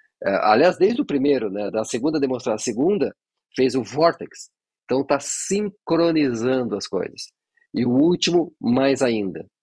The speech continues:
né? Então, as soluções de T O C, elas agregam no ambiente de Lean, seja em produção, seja em gestão de projetos e desenvolvimento, né? É uma, é um projeto a ser desenvolvido, né?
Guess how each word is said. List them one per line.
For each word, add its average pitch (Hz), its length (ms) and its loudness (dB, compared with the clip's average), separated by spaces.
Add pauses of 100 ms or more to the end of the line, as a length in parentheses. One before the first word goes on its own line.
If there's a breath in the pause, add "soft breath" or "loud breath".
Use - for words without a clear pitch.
(260)
né? 113 260 0
Então, 131 240 2
as 139 140 2
soluções 190 640 2
de 180 100 0
T 117 140 0
O 104 100 2
C, 117 340 0 (180)
elas 110 340 0
agregam 131 640 2
no 113 120 -2
ambiente 123 400 0
de 117 140 0
Lean, 120 340 0 (480)
seja 110 320 0
em 107 60 -4
produção, 113 720 0
seja 107 400 -2
em 110 220 0
gestão 110 400 0
de 117 100 0 (220)
projetos 113 500 2
e 101 80 -6
desenvolvimento, 117 920 0
né? 107 220 0 (260)
É 127 120 6
uma, 101 340 -2
é 104 60 0
um 131 120 -2
projeto 110 480 0
a 110 40 -10
ser 110 180 -2
desenvolvido, 104 720 0
né? 117 160 2